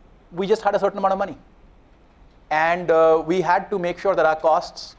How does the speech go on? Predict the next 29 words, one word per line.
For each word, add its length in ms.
never 220
exceeded 460
our, 460
uh, 680
you 80
know, 220
so 120
if 60
somebody, 520
there 140
was, 140
there's, 160
there's, 300
so 100
if 60
you 60
look 120
at 80
an 80
Amazon, 380
you 60
look 140
at 60
an 80
eBay, 240
you 80
look 120
at 60
the 60